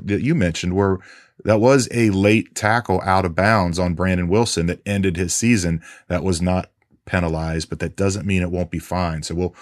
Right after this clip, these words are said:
we'll find that out later this week if either of those were fined. But it was, it was, it was kind of a telling moment. It kinda got lost in the way that the game ended up playing out,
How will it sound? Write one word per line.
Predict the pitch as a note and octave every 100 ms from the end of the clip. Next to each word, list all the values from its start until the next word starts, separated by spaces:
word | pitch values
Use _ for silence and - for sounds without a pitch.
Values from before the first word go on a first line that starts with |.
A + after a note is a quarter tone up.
| - -
we'll |
find | F#2 G#2 A2+ G#2+
that | G2+ G2
out | G2+ F#2
later | F2 F#2 F2+
this | E2+ -
week | G2 F2+
if | E2
either | G2+ F#2
of | E2+
those | F2 E2+
were | D#2+
fined. | F#2 F#2 E2+ E2
But | F2+
it | F2+
was, | G#2 G2 F2+
it |
was, | G#2 A2 F#2+ - - - - - - - - - - -
it |
was | A#2+ -
kind | D#3+
of | F3
a | A#2
telling | - C3 C#3 C3+
moment. | B2 B2+ A#2
It | C#3+
kinda | D#3+ D3+
got | C3+ G#2
lost | G2+ G#2 A#2 -
in | A2
the | G2+
way | G#2 G#2
that | G2 E2
the | F2+
game | D#2+ G2 G#2 G#2 G2 F2+ - -
ended | G#2 G2 G2
up | F#2 -
playing | G2+ G2 F#2 F2
out, | F2 F#2 G2